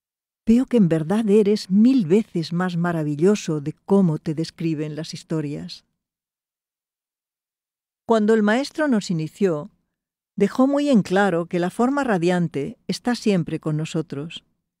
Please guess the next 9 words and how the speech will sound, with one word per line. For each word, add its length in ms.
Esto 320
no 100
es 120
tan 180
solo 340
producto 540
de 100
nuestra 340
imaginación 880